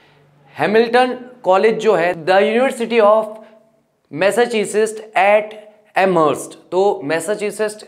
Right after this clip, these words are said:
अमेरिका के अंदर एक जगह है, उसका नाम है एमहर्स्ट के अंदर वो सिचुएटेड है, वहाँ पर एक कॉलेज है, the University of Massachusetts नाम है उसका, और वहाँ पर जो कॉलेज है उसका नाम है हैमिल्टन कॉलेज, ठीक है।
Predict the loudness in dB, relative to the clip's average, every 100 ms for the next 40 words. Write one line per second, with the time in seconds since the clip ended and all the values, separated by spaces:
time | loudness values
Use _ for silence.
0 | -6 -2 -4 0 -2 -2 -2 -2 -2 -6
1 | -14 -10 -4 2 2 2 -2 -2 -2 0
2 | 0 -2 -6 -6 -6 -4 -6 -6 -6 -4
3 | -4 -4 -4 -6 -10 -16 -12 -6 -4 -2
4 | -2 0 2 2 2 0 -2 0 2 2
5 | 2 0 0 0 -6 -20 -20 _ -2 -2
6 | -2 -2 -4 -2 2 2 0 -4 -6 -6
7 | -6 -10 -2 -2 0 -4 -2 -2 -2 -4
8 | -16 -10 0 2 2 0 -4 2 2 4
9 | 2 0 0 0 0 -4 -6 -2 0 0
10 | 2 0 0 -8 -16 -4 0 0 0 0
11 | 0 -2 -2 -4 -10 -4 0 0 -2